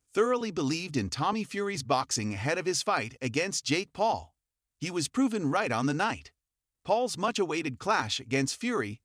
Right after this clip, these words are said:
resulted in an upset for the unbeaten favorite. The eight-round bout went the distance and was ruled in favor of Fury via split decision, snapping Paul's six-fight winning streak.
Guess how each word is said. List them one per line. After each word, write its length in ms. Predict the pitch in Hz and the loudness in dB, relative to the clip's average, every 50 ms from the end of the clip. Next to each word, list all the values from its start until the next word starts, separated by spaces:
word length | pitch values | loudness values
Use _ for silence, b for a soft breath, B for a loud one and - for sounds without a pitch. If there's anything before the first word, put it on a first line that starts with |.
| _ _ 127 | _ _ 0
resulted 480 | 143 131 143 208 233 226 226 220 202 | 0 2 4 2 2 2 0 0 0
in 80 | 196 170 | 0 0
an 140 | 147 143 - | -2 -2 0
upset 400 | - 233 - - - 208 190 - | -2 -2 0 2 2 2 0 0
for 140 | - - 131 | -2 -4 -2
the 140 | 117 123 - - | -2 -2 -2 -2
unbeaten 540 | 170 214 220 185 165 214 226 - 101 135 170 | 0 0 0 -2 -2 -4 -6 -6 -8 -10 -2
favorite. 480 | - 208 220 185 117 92 73 - - _ _ _ _ _ _ _ | 2 2 2 2 0 -4 -10 -12 -18 _ _ _ _ _ _ _
The 200 | 101 117 143 135 - | 0 2 2 2 2
eight-round 540 | 208 254 269 - - 202 190 185 185 170 127 | 0 0 0 0 0 0 0 2 0 0 2
bout 340 | 160 165 113 98 95 - - | 2 2 2 0 -2 -8 -4
went 260 | 101 135 170 180 - | 0 0 0 0 0
the 100 | 196 165 | -2 0
distance 520 | 143 196 214 - - 107 92 90 - - - _ _ - | 0 0 0 0 -2 -4 -4 -4 -4 -6 -6 _ _ -2
and 160 | 131 123 120 | 0 0 0
was 160 | 117 104 90 | 0 -2 0
ruled 300 | 110 160 220 254 254 226 | 0 0 0 0 0 0
in 120 | 220 202 | -2 -2
favor 380 | - - 202 214 202 175 190 180 | 2 4 2 2 4 0 -2 -2
of 120 | 165 143 | -2 -4
Fury 440 | - - 226 240 170 113 104 117 120 - | -6 -4 -2 -2 0 -2 -2 -4 -6 -2
via 280 | 101 139 139 190 214 208 | -2 -2 0 0 0 0
split 340 | - - - 202 226 233 - | 0 -2 -2 -2 -2 -2 -2
decision, 540 | 226 202 - - 220 180 135 98 80 - - _ _ _ _ _ _ _ _ | -2 -2 0 0 0 -2 -2 -4 -4 -8 -14 _ _ _ _ _ _ _ _
snapping 500 | - - - 139 170 180 - 151 131 110 | -8 -4 0 0 0 0 0 -2 -4 -4
Paul's 380 | - 135 135 131 139 135 - - - | 0 2 4 4 4 2 -2 -4 -2
six-fight 580 | - - 262 254 - - - 208 202 208 - - | -2 0 0 0 -2 0 0 2 2 2 0 -2
winning 300 | 170 208 202 196 170 131 | -2 -2 -2 0 0 -2
streak. 460 | - - - 165 113 80 - - | -2 0 0 -2 -4 -4 -8 -16